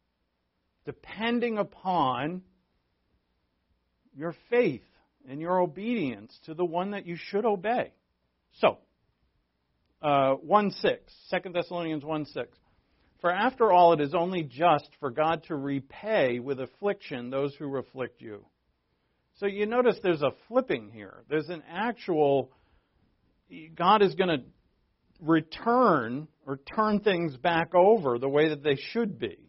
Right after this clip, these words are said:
Things in this world are upside down. Those who shouldn't be afflicted are afflicted. And God says here, "I'm gonna repay with affliction those who afflict you."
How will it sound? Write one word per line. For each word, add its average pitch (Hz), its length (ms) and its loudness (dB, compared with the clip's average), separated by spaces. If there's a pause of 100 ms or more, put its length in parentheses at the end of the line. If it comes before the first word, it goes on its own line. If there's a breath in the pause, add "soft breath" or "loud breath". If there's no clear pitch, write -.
Things 190 280 -2
in 180 80 0
this 170 180 -2
world 170 240 2
are 160 140 6
upside 147 440 2
down. 180 360 -2
Those 156 200 -2
who 160 100 -8
shouldn't 165 280 -6
be 156 140 -2
afflicted 147 420 -6
are 131 160 0
afflicted. 139 640 -4 (880 soft breath)
And 127 100 -18
God 160 280 0
says 135 360 -4 (160)
here, 131 480 0
"I'm 139 160 -4
gonna 165 160 -2
repay 135 440 -6
with 127 180 -6
affliction 139 500 -10
those 110 220 -12
who 107 160 -16
afflict 101 400 -20
you." 98 260 -20